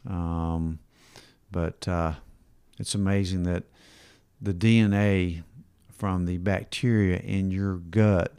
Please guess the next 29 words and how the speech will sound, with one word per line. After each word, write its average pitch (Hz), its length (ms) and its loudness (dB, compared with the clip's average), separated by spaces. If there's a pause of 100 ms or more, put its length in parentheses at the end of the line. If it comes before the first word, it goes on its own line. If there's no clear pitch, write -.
(380)
outnumbers 101 760 0
your 92 240 -2
own 107 480 0 (800)
D 101 240 0
N 90 120 0
A 80 440 -2 (640)
by 87 440 0 (680)
over 101 260 -4
a 80 60 -4
thousand 95 800 -2
times. 85 540 -4
So 80 400 -4 (400)
you 107 120 -4
gotta 92 120 0
keep - 260 -8
that - 280 -6
gut 98 220 -6
bacteria 98 420 -8
happy. 87 520 -8 (380)
So, 85 560 -4
and 117 100 -2
especially 214 380 4
if 117 120 -2
you're 113 100 2
on 104 320 2
antibiotics 107 880 2
or, 87 180 -4 (680)
you 104 100 -8
know, 92 320 -2